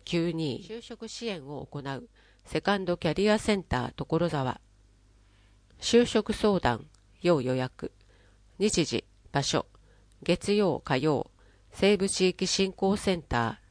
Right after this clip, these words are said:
ー、並木。木曜から土曜、ラーク所沢、花園。中高年向け就職支援セミナ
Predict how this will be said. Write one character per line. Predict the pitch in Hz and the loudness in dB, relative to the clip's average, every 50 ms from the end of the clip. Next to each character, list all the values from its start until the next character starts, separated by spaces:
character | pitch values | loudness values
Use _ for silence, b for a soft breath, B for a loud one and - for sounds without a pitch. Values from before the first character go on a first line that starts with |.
| - - | -18 -6
ー、 | - | -6
並 | 135 135 160 170 - | -4 -4 -4 -6 -8
木。 | - - 143 - _ _ b b b b b b b b b b b | -6 -6 -6 -6 _ _ b b b b b b b b b b b
木 | 170 170 170 - 233 233 | -2 -2 2 4 4 6
曜 | 247 226 190 | 6 4 4
か | - - 127 | 2 0 0
ら | 127 143 143 | 0 0 0
土 | - 135 131 | 0 0 2
曜、 | 139 156 147 - - _ b b b b b b _ - | 2 2 0 0 -4 _ b b b b b b _ 0
ラ | 185 214 208 | 2 2 2
ー | 185 | 0
ク | - - 170 | -2 -4 -4
所 | - 139 - - 147 160 151 | -4 -4 -2 0 0 0 0
沢、 | - 143 131 131 - - - | 0 0 2 2 0 -2 -6
花 | - - - 147 143 147 160 147 | -12 -6 -6 -4 -2 -2 -4 -2
園。 | - 139 131 127 123 - - _ - _ _ _ _ _ _ _ _ _ _ _ _ _ - - _ _ _ - - _ - - - | -4 -4 -4 -4 -6 -6 -8 _ -20 _ _ _ _ _ _ _ _ _ _ _ _ _ -20 -20 _ _ _ -20 -20 _ -20 -16 -6
中 | - - 233 240 233 | 0 4 4 4 4
高 | - - 220 220 214 | 6 6 6 6 6
年 | 208 190 180 180 175 | 4 2 2 0 0
向 | 165 156 | -2 -4
け | - - 143 143 151 - - | 0 0 0 0 0 -4 -10
就 | - - - 226 233 | -8 -2 2 2 2
職 | 226 - 226 - - 214 | 2 2 0 0 0 -2
支 | - - 170 180 | 0 2 2 2
援 | 185 190 185 | 2 2 -2
セ | - - 185 | -2 -2 -2
ミ | 180 165 139 | 0 0 -2
ナ | 120 117 113 107 110 - | -2 -2 -2 -2 -6 -10